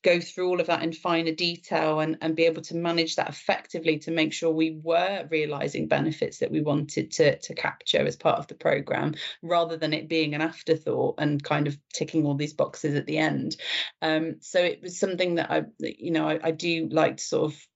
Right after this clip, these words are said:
uh, grow from within, really. We also have some key members of the team who are external to L L R organisations.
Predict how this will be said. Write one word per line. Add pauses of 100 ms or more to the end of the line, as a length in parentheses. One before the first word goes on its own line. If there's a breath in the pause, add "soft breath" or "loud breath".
(120)
uh,
grow
from
within,
really.
We
also
have
some
key
members
of
the
team
who
are
external
to
L
L
R
organisations.